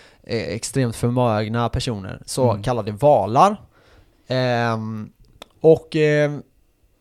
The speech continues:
Speaker 1: d-, runt om det här så är det så att
Speaker 2: Kallas
Speaker 1: det
Speaker 2: de
Speaker 1: finns
Speaker 2: valar?
Speaker 1: Ja, det är då, eh, så man kallar oss för
Speaker 2: Whales.
Speaker 1: små...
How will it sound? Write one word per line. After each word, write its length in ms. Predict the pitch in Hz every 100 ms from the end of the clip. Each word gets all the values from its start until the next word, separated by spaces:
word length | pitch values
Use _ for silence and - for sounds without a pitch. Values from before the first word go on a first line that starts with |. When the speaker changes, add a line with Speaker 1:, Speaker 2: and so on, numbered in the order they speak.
| _ _ _ _ _ _ _ _ _ -
Speaker 1:
d-, 200 | 139 127
runt 300 | 190 220 247
om 200 | 240 240
det 60 | 214
här 200 | 123 -
så 160 | - 180
är 120 | 147
det 60 |
så 160 | 123 131
att 80 | 110
Speaker 2:
Kallas 220 | 135 120
Speaker 1:
det 60 | 139
Speaker 2:
de 40 |
Speaker 1:
finns 80 | 135 156
Speaker 2:
valar? 300 | 117 139 107 - - - -
Speaker 1:
Ja, 260 | 139 160 147 -
det 100 | 151
är 200 | 151 143
då, 220 | 131 123
eh, 220 | 120 107 120 - - 117
så 140 | -
man 140 | 151 147
kallar 220 | 156 135
oss 160 | 131
för 60 | 123
Speaker 2:
Whales. 180 | 139 117
Speaker 1:
små... 280 | 160 143 117